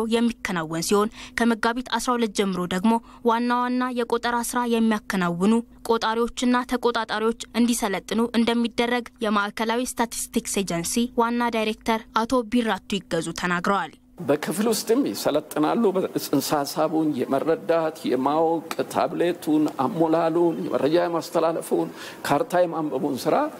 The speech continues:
Speaker 2: እውቀት በበቂ ሁኔታ እንዲቀስሙ ይደረጋል።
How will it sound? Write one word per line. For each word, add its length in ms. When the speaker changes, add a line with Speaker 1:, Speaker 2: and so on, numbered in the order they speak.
Speaker 2:
እውቀት 360
በበቂ 340
ሁኔታ 340
እንዲቀስሙ 540
ይደረጋል። 680